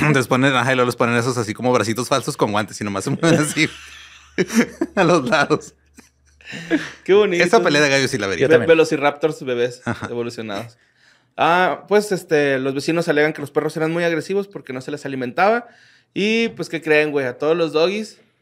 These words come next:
Speaker 2: los
Speaker 3: Los van a
Speaker 2: durmieron.
Speaker 3: dormir. Pues sí.
Speaker 2: Sí, los van
Speaker 1: No
Speaker 2: a dormir.
Speaker 1: mames. Qué mal pedo.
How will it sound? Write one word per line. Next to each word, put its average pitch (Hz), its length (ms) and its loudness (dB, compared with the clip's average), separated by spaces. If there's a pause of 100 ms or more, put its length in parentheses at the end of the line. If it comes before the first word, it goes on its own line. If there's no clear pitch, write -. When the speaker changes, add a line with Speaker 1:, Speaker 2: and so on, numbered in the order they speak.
(120)
Speaker 2:
los 123 160 -6
Speaker 3:
Los 120 140 0
van 117 160 2
a 127 140 2
Speaker 2:
durmieron. 120 280 -2
Speaker 3:
dormir. 120 160 -20
Pues 101 120 -20
sí. - 120 -20
Speaker 2:
Sí, - 140 -16 (100)
los 117 100 -12
van 113 100 -10
Speaker 1:
No 117 60 -8
Speaker 2:
a 120 40 -8 (140)
dormir. - 180 -12
Speaker 1:
mames. - 240 -14 (920)
Qué 95 80 -10
mal 90 140 -10
pedo. 78 260 -14